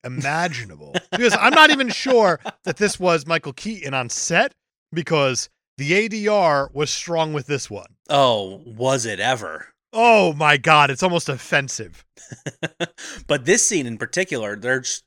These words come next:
Speaker 2: there's just a C G I vulture on the screen because they're like, "We need to make him say things that Michael Keaton never said."
Speaker 1: No, he still looks awesome, though.
Speaker 2: He really does.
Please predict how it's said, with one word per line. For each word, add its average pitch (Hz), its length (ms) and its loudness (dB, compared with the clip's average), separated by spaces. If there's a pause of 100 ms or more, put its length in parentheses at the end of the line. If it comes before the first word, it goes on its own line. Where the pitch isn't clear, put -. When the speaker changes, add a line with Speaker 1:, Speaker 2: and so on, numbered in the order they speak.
Speaker 2:
there's 170 160 0
just 214 120 -6
a 175 60 -6
C - 280 -2
G 170 160 -4
I 139 120 -4
vulture 139 360 -2
on 135 60 -8
the 113 60 -12
screen 110 260 -6
because 107 260 -6
they're 117 140 -4
like, 110 200 -6
"We 139 100 -8
need 214 160 -8
to 147 40 -8
make 147 220 -8
him 120 100 -8
say 165 280 -4
things 120 340 -8
that 104 120 -10
Michael 131 260 -10
Keaton 120 300 -12
never 117 220 -10
said." 123 400 -8 (300)
Speaker 1:
No, 117 160 -4
he 104 80 -8
still - 180 -6
looks 101 180 -8
awesome, 101 280 -12
though. 87 200 -16 (300)
Speaker 2:
He 131 100 -6
really 113 260 -2
does. 87 320 -8